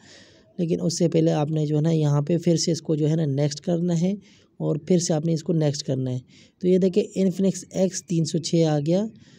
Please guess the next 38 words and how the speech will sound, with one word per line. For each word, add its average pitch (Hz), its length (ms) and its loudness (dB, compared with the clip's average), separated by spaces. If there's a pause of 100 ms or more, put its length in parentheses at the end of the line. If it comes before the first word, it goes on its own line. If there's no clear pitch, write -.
(280)
तो 160 160 2
verify 160 420 2
your 160 240 4
device 147 360 2
का 147 160 -2
आ 143 120 -2
रहा 143 100 0
है 147 60 0
अभी, 202 200 0
पहले 165 240 4
यहाँ 165 220 4
पे 165 100 0
हमसे 170 240 2
Gmail 151 300 2
आईडी 143 240 2
मांग 135 220 -2
रहा 139 120 -2
था। 160 180 -4 (1000)
तो 170 400 4 (600)
अभी 185 180 4
आपने 196 200 6
कोई 196 180 4
और 202 160 8
फ़ोन 185 200 2
ले 170 100 6
लेना 165 280 4
है, 202 220 4 (560)
आपने 185 520 2
Samsung 180 500 2
और 180 100 4
iPhone 170 340 2
नहीं 170 240 4
यूज़ 175 180 2
करना 180 240 2
क्योंकि 165 760 2
वो 165 160 4
मैंने 151 300 0
यू-, 156 240 -2